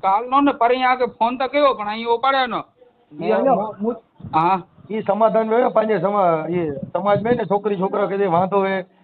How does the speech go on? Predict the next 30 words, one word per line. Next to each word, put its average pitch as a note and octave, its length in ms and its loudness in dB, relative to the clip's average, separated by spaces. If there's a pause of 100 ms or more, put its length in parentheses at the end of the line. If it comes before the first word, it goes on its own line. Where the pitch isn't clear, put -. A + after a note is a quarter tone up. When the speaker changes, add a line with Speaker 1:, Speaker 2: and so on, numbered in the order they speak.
Speaker 2:
કોઈ F#3 160 -2
રીસામણે F#3+ 460 0
વેડો F#3+ 260 0
કે F#3 100 -4
ઈ F3+ 120 -2 (200)
પ્રોબ્લેમ F3+ 340 -2
હોય F#3 140 0
તો F3+ 80 -4
ભાઈ F#3 160 0
એને F3+ 160 -4
સમાધાન F3+ 380 -2
હોય, F#3 220 0
એટલે F3 160 -4
ફોન E3+ 260 -6
ના F#3+ 100 -2
ઉઠાવ્યો. C#3 520 -4 (340)
Speaker 1:
ને E3+ 120 -2
બે, A#3+ 220 0
બે C#4+ 300 -2
ગાલ C#4+ 260 2
ઈ D4 200 -2
આણે B3+ 280 0
છોકરી B3 460 -4
જે C4+ 240 0
પણ A3+ 120 -2
આ G#3+ 280 2
છોકરો A3+ 400 0
હું A3+ 240 -6
ભેગો A3+ 280 2
છે, A3+ 160 -4